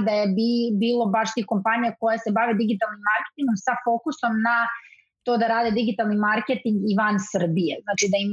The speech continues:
nije primarno tržište, e,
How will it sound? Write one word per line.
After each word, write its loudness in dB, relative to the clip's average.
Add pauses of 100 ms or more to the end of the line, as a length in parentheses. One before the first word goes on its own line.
(140)
nije 2 (600)
primarno 2
tržište, 0 (220)
e, 0